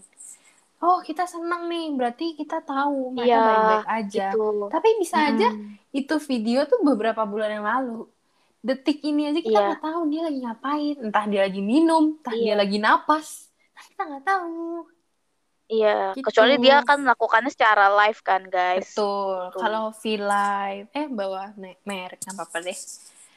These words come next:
Speaker 1: Pokoknya kalau
Speaker 2: <laughs>
Speaker 1: dia nge-live atau dia upload, bahkan upload foto aja tuh dia bisa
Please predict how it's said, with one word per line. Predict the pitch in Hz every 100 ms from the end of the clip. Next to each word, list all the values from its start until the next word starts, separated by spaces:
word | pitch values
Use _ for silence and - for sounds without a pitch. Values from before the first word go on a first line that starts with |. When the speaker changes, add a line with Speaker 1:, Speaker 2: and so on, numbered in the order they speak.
| _ _
Speaker 1:
Pokoknya | 233 262 269
kalau | 254 233
Speaker 2:
<laughs> | 226
Speaker 1:
dia | 220
nge-live | 220 226 233 240 233 226 233 233
atau | 226 214 214 208
dia | 196 202 214
upload, | 208 214 - 208 202 _ _ _ _ _
bahkan | - 233 - 403
upload | 277 277 262 262
foto | 247 226 - 233
aja | 214 226
tuh | 262
dia | 330 349 392
bisa | 302 240